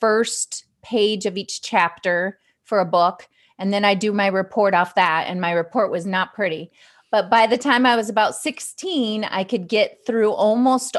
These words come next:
all of a book. Like, I'd read the first and last sentence of every paragraph, and just 'cause it was so exhausting. And then by the time I was in college, I was reading, but I was used to working really hard to be able to read. And to me, that felt great.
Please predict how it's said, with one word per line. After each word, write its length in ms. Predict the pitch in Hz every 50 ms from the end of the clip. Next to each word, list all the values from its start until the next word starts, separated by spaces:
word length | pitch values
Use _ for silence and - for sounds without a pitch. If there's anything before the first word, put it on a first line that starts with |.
| -
all 320 | - 185 190 185 180 185 185
of 120 | 185 175
a 80 | 185 185
book. 320 | 165 175 170 175 175 - -
Like, 200 | 196 180 175 202
I'd 200 | 185 196 190 190
read 200 | 220 220 180 -
the 60 | 190
first 340 | - - 220 220 233 - -
and 100 | 214 208
last 380 | 202 185 185 196 190 - - -
sentence 340 | 269 220 - - 196 170
of 140 | 202 185 180
every 240 | 185 185 196 214 214
paragraph, 920 | 214 208 226 214 208 196 175 160 165 143 117 127 170 185 - - - - _ _ _ _ _ _ _ _ _ _ _ _ _ _ _ -
and 320 | 208 202 196 190 - 208
just 160 | 208 240 - -
'cause 180 | - 262 208
it 80 | 220 208
was 120 | 190 190
so 100 | - 220
exhausting. 800 | 202 190 180 208 180 175 175 175 - - - 113 117 151 196 - _ _ _ _ _ _ _
And 200 | 226 226 226 226
then 600 | 233 233 226 214 214 208 202 202 202 202 196 190 - _
by 140 | 247 220 214
the 100 | 202 220
time 240 | 226 226 240 220 220
I 80 | 208 202
was 120 | 196 196
in 100 | 196 185
college, 640 | - - 247 254 277 285 226 202 208 214 202 202 -
I 100 | - 196
was 200 | 208 208 190 190
reading, 380 | 185 180 175 170 175 175 185
but 220 | 170 180 175 - - -
I 120 | 208 202
was 240 | 202 233 233 233 -
used 460 | 196 196 202 214 220 208 196 - -
to 80 | - 214
working 680 | 185 170 180 175 175 175 - 196 180 170 170 165 170 165 - _ _ _ _ _ _ _ _ _ _ _ _ _ -
really 520 | 226 185 175 196 226 226 220 202 190 175
hard 600 | 190 190 202 190 175 156 143 139 - 202 214 -
to 120 | - - 185
be 160 | 202 185 180
able 200 | 180 180 175 170
to 240 | - - - 208 180
read. 600 | 165 175 196 202 202 180 165 170 170 185 - -
And 280 | - 190 180 175 175 165
to 100 | - -
me, 200 | 220 190 196 208
that 260 | 196 175 185 202 - -
felt 200 | 190 170 175 -
great. 380 | 180 175 175 156 98 - -